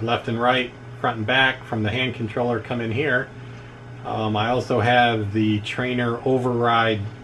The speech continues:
joystick here, and that uses two additional channels of the four channels,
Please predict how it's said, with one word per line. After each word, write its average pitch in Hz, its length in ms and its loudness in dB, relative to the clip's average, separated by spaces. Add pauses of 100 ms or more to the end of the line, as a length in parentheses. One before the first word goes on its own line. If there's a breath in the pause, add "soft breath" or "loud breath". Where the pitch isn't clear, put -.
(320)
joystick 123 560 2
here, 143 460 -2 (580 loud breath)
and 107 640 0 (1200)
that 120 300 -2 (920)
uses 117 500 0 (420)
two 151 140 4
additional 143 440 4
channels 123 520 0 (480)
of 110 140 -2
the 104 300 2
four 120 200 -2
channels, 120 480 -4